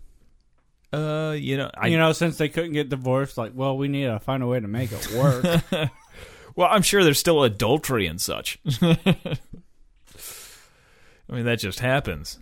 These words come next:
Speaker 1: Maybe, you, I don't know that there's more swingers. I doubt that. But I bet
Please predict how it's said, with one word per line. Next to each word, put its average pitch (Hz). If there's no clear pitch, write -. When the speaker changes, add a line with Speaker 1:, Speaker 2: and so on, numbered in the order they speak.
Speaker 1:
Maybe, 113
you, 110
I 139
don't 120
know 107
that 98
there's 98
more 107
swingers. 98
I 98
doubt 104
that. 92
But -
I 104
bet -